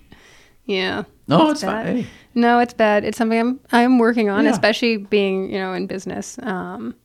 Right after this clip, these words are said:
Speaker 1: but the whole stillness thing, I just, I know I need it. I had medit-, I tried meditation,
Speaker 2: Yeah.
Speaker 1: actually, back when I was doing my master's degree. Um,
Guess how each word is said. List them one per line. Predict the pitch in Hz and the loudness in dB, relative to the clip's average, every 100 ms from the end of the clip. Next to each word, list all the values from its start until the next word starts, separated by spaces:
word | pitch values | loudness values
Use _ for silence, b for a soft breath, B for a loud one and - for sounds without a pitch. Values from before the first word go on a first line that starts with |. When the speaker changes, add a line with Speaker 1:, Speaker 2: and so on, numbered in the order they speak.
| - B B B B B B B B B B - | -20 B B B B B B B B B B -4
Speaker 1:
but | 240 | -2
the | 233 | -2
whole | 226 240 | -2 -4
stillness | - - 220 220 233 - | -6 -6 -2 -2 -2 -4
thing, | - 208 202 - | -4 -2 -4 -8
I | 196 | -12
just, | 185 196 - - 254 _ _ _ _ _ - _ _ _ | -8 -10 -10 -16 -20 _ _ _ _ _ -20 _ _ _
I | 226 | -2
know | 226 208 | 0 0
I | 190 | -2
need | 190 190 | -4 -2
it. | 262 | -2
I | - 214 | 0 -2
had | 202 | -2
medit-, | 185 185 185 196 | -4 -6 -6 -6
I | |
tried | 185 233 254 | -6 -2 0
meditation, | 233 226 208 180 - 208 247 | 0 -4 -4 -4 -4 -4 -4
Speaker 2:
Yeah. | 123 120 | -4 -2
Speaker 1:
actually, | 208 208 208 | -2 -2 -2
back | 170 180 | -4 -4
when | 196 | -8
I | 190 | -8
was | 185 | -8
doing | 196 190 | -8 -6
my | |
master's | 180 165 180 208 202 | -6 -10 -10 -10 -10
degree. | 226 226 247 269 - _ _ _ _ - - - _ - _ | -8 -2 -2 -2 -8 _ _ _ _ -20 -20 -20 _ -20 _
Um, | 220 202 185 208 220 | -4 -2 -6 -8 -12